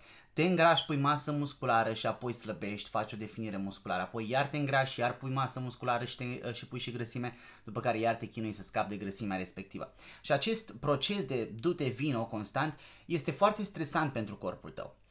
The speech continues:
De aceea mereu când iau clienți noi, când persoane vin la mine care au ceva grăsime și vor să pună și masă musculară,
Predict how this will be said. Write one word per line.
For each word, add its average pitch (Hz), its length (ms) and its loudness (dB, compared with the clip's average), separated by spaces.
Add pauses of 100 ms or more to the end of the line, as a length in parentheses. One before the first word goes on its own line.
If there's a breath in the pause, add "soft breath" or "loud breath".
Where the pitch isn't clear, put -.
(200 loud breath)
De 151 100 4
aceea 196 200 6
mereu 190 180 8
când 170 280 0
iau 156 240 8
clienți 143 420 0
noi, 127 160 2
când 113 180 -2
persoane 131 340 -2
vin 131 160 -2
la 117 100 2
mine 117 200 -2
care 110 180 0
au 110 80 4
ceva 120 260 2
grăsime 113 420 -4
și 113 140 -4
vor 113 160 -2
să 127 140 -4
pună 120 220 -6
și 113 160 -6
masă 113 300 -2
musculară, 113 460 -2